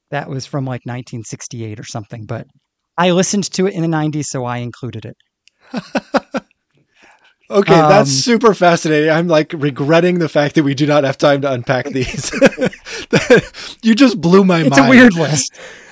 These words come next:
Speaker 2: <laughs>
Speaker 1: Um, but
Speaker 2: Wow.
Speaker 1: what else is on your list?
Speaker 2: Okay, well, I only have two songs left on my list. One is Caedmon's Call, Shifting Sand. I cannot
Speaker 1: Ooh.
Speaker 2: get through the nineties without Caedmon's Call.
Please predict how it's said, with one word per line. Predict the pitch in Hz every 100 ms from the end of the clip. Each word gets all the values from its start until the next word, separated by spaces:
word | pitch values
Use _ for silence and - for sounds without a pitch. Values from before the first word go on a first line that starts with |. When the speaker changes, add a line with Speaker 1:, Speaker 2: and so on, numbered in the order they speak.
| -
Speaker 2:
<laughs> | 285 - 294 - 190
Speaker 1:
Um, | 208 180 170 - _ _ _ - - 392 - - 160
but | - 233
Speaker 2:
Wow. | 170 160 151 170
Speaker 1:
what | 285
else | 330 330
is | -
on | 320 302
your | 254 294 320
list? | 170 139 143 - - _ _ _ _ -
Speaker 2:
Okay, | 196 196
well, | 165 185
I | 254
only | 294
have | 208 180
two | - 190 190
songs | - 156 147 131
left | 139 -
on | 131
my | 131
list. | 127 127 123 - - _
One | 135 160 202 220 208
is | 160 147 143 139 131 - _ _ _ _ _ _ -
Caedmon's | 170 185 202 196
Call, | - 156 139 131 135 143 _
Shifting | - 165 - 165 151
Sand. | - 123 113 120 - _ _ _ _ _ _ _
I | 143 143 160
cannot | 131 143 139 143 120
Speaker 1:
Ooh. | 101
Speaker 2:
get | 135 139 139
through | 147 143
the | 143
nineties | 123 123 120 123 -
without | 123 139 131 127 -
Caedmon's | 135 120 120 -
Call. | 123 120 117 113